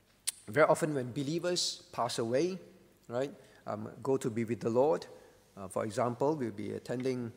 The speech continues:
uh, Jason's father's funeral, uh, to Monday night, right? Uh, vigil service on Monday night, and Wednesday, the burial service. Well, you will see in program booklets saying,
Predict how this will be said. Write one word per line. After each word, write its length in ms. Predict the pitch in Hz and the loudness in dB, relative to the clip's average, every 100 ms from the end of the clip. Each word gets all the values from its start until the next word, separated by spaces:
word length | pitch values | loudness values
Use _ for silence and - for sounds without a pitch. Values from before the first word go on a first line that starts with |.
| - - - - - | -16 -20 -20 -20 -20
uh, 360 | - - - - - - - _ _ - - _ 127 | -20 -18 -18 -20 -20 -20 -20 _ _ -20 -20 _ -6
Jason's 480 | 131 123 131 123 - | -2 -2 -2 -4 2
father's 480 | 131 139 143 139 | 4 4 2 0
funeral, 580 | - 151 147 151 175 170 - - - | 0 -2 0 -2 -2 -4 -10 -18 -14
uh, 80 | - 104 - | -14 -14 -12
to 280 | - 113 110 - - | -6 -4 -6 -10 -12
Monday 360 | 127 139 139 127 | -4 0 2 2
night, 440 | 123 185 - - - - _ _ - | 2 -2 -6 -14 -16 -20 _ _ -18
right? 320 | - 131 - - | -14 -12 -14 -12
Uh, 140 | 107 107 | -8 -4
vigil 340 | 104 123 131 | -4 0 0
service 360 | - 139 160 127 | 0 0 -2 -2
on 100 | 113 | -4
Monday 260 | 127 139 | -4 -4
night, 280 | 139 175 - | -4 -6 -6
and 180 | 104 107 | -8 0
Wednesday, 600 | 123 120 120 127 151 165 - - - - - | 0 0 -4 0 0 -2 -8 -20 -20 -20 -14
the 60 | 101 | 0
burial 340 | 123 131 131 | 2 4 4
service. 440 | - 147 165 175 - - - _ - | 0 -2 -2 -4 -6 -18 -20 _ 0
Well, 380 | 214 233 226 185 | 6 6 6 2
you 120 | 214 | 2
will 80 | 247 | 4
see 260 | - 240 196 | 2 2 0
in 100 | 175 | 2
program 420 | 185 170 170 135 | 4 4 4 4
booklets 640 | 160 - 202 - - - - - | -2 0 -2 0 -2 -4 -8 -4
saying, 380 | - 156 170 | 0 2 0